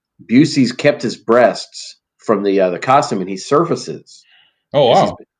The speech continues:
Speaker 1: he's been down, he's been down there drinking air from his breasts, and now he surfaces using the, the heated, uh, rising tit air, or whatever you wanna call it.
Speaker 2: Right.
Speaker 1: Technical. Yeah, he flies to the top. <laughs>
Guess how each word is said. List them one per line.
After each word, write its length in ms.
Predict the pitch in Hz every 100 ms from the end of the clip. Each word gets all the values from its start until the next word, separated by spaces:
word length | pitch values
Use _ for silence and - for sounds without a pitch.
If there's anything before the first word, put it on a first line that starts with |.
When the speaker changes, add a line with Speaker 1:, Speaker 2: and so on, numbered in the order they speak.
| _
Speaker 1:
he's 140 | 117
been 140 | 110 107
down, 240 | 127 104
he's 120 | 123
been 160 | 123 110
down 240 | 127 151
there 180 | 147 117
drinking 500 | - 123 143 139 120 123
air 300 | 131 135 127
from 160 | 110
his 160 | 95 -
breasts, 680 | _ 117 101 87 - - - 104
and 120 | 98
now 160 | 98
he 240 | 98 98 90
surfaces 580 | - 117 117 - - 90
using 300 | 92 85 90
the, 120 | 82 - _ _
the 100 | 90
heated, 460 | - 117 104 98
uh, 440 | 101 92 87 85 85 - _ _ _ _
rising 440 | 104 104 107 98 -
tit 200 | 123 90
air, 300 | 85 69 -
or 60 | 87
whatever 220 | 92 92
you 60 |
wanna 140 | 85 82
call 260 | 85 76
it. 120 | 67 - _ _ -
Speaker 2:
Right. 80 | 90
Speaker 1:
Technical. 520 | 80 - 80 69 -
Yeah, 160 | 85 90
he 80 | 92
flies 380 | 107 90 82 -
to 80 | 76
the 80 |
top. 360 | - 73 - -
<laughs> 40 | _